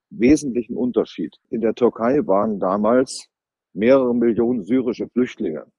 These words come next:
Und die Türkei war hoffnungslos überfordert, damit umzugehen.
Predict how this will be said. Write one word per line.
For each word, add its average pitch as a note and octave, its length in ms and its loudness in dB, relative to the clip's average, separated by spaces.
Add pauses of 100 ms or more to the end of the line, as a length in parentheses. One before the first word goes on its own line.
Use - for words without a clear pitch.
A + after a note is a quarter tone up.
(120)
Und G2+ 180 -14
die G#2+ 120 -2
Türkei A2 500 0
war A2 100 2
hoffnungslos A2+ 520 -4
überfordert, A2 720 0 (140)
damit F#2+ 280 -6
umzugehen. A#2 680 -4